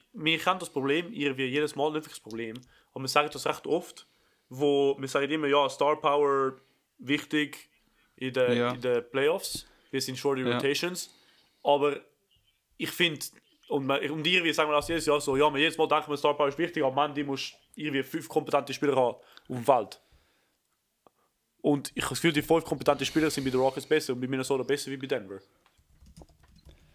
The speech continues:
Speaker 2: Ja, aber ich würde zum Beispiel argumentieren, die letzten
Speaker 1: Das
Speaker 2: Finals,
Speaker 1: Ja.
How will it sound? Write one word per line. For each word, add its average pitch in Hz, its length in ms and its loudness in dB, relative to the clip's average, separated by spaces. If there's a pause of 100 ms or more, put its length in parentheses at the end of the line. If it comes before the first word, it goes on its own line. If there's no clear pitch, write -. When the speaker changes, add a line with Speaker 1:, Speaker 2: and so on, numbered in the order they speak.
(480)
Speaker 2:
Ja, 160 840 0
aber 151 140 2
ich 190 120 -2
würde 196 120 0
zum - 160 -2
Beispiel 156 200 0
argumentieren, 143 760 0 (960)
die 139 80 2
letzten 151 300 0
Speaker 1:
Das 131 260 4
Speaker 2:
Finals, 147 800 0 (600)
Speaker 1:
Ja. 110 280 -6